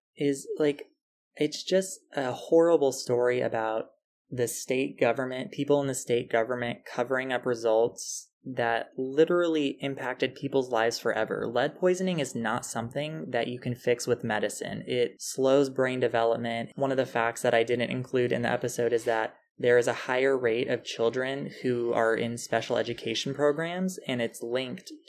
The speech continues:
to this lead poisoning. So there is a very real impact that is going to be felt for a very long time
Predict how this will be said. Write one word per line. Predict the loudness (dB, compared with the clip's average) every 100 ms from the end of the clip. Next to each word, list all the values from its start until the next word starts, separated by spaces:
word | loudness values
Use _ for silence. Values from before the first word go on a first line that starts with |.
| -2
to | 2
this | 2 0
lead | 0 0 0
poisoning. | 0 0 -4 -8 -10
So | 0 4 4 4 0 -4
there | 2 4
is | 4
a | 2
very | 6 6 6 2
real | 0 4 4 4 0
impact | -8 -6 -4 -4 -6 -10 -2
that | 2 2
is | 2
going | -2 -2
to |
be | -6
felt | -8 0 2 2
for | 2 2
a | 2
very | 4 4 6
long | 4 2 -2
time | -6 -2 -2 -2 -6 -8